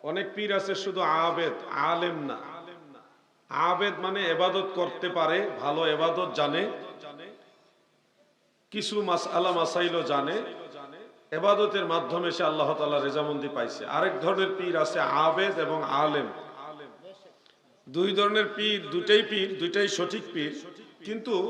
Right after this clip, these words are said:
আপনি সবচেয়ে বেশি নিরাপদ হবেন যেই পীর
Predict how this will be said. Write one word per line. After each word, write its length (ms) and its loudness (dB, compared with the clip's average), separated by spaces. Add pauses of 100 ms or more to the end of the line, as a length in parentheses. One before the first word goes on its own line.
(800)
আপনি 200 0 (160)
সবচেয়ে 540 2
বেশি 240 2 (160)
নিরাপদ 400 4 (100)
হবেন 260 4 (220)
যেই 200 2 (140)
পীর 260 0